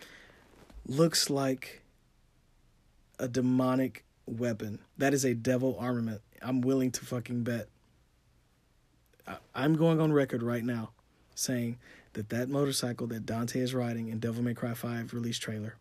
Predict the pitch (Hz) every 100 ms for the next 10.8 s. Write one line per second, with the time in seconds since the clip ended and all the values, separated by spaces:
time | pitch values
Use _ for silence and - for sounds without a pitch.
0 | - 113 104 113 - _ _ - - 117
1 | 107 107 123 123 127 - 127 117 120 117
2 | 117 117 110 120 117 110 110 113 _ -
3 | - _ _ _ _ _ _ _ - -
4 | - _ - 135 120 - _ - _ -
5 | - _ _ 139 120 139 139 123 139 127
6 | 120 127 120 117 113 - - _ _ _
7 | _ _ _ - 143 131 - 151 131 -
8 | - 143 131 120 120 117 113 113 113 110
9 | - - _ _ _ _ _ _ _ 85
10 | - _ - - 143 135 127 -